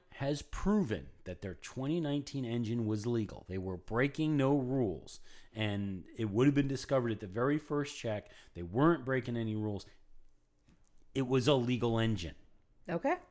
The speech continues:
Speaker 2: If he says so.
Speaker 1: But, oh, by the way, they're planning a major engine overhaul for twenty twenty.
Speaker 2: I wonder why.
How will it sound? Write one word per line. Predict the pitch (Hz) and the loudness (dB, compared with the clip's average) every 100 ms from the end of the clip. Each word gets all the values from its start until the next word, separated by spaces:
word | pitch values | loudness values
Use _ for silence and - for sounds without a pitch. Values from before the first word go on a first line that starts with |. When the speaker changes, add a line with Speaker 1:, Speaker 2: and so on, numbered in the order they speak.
| _ - - - - - - - | _ -20 -20 -20 -20 -16 -14 -10
Speaker 2:
If | - 175 | -4 -2
he | 190 | -2
says | 208 - 233 - | 0 2 2 0
so. | - - - - - _ _ _ - - - - | -6 -10 -18 -20 -20 _ _ _ -20 -20 -18 0
Speaker 1:
But, | 127 | 6
oh, | 170 | 8
by | 170 170 | 8 6
the | |
way, | 160 160 | 6 4
they're | 127 | 2
planning | - 147 123 | 0 0 0
a | |
major | 113 120 113 | 2 0 0
engine | 113 117 | 0 2
overhaul | 107 85 80 85 | 0 -2 -4 -8
for | 82 | -8
twenty | - 92 | -6 -6
twenty. | - 73 - - 330 | -8 -12 -14 -6 2
Speaker 2:
I | |
wonder | 381 415 415 | 6 6 4
why. | - 262 254 | 4 8 8